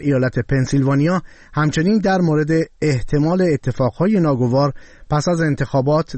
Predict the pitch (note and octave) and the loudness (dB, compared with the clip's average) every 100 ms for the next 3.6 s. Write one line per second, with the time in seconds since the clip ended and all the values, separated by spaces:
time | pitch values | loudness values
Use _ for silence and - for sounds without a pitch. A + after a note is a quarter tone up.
0 | B2+ C3+ B2 C3+ D#3+ F3+ D#3+ E3 D3 B2+ | -2 -2 0 0 -2 -2 0 2 2 0
1 | - A#2 F#3 G#3+ C#3+ A2+ B2+ C3 - - | -4 0 2 2 0 0 0 0 -4 -14
2 | - C3 - B2 A2+ D3+ F3+ - C#3 A#2+ | -6 -4 -2 -2 0 -2 -2 -2 0 2
3 | A2+ A2 - G#2+ G#2+ | 2 0 0 0 0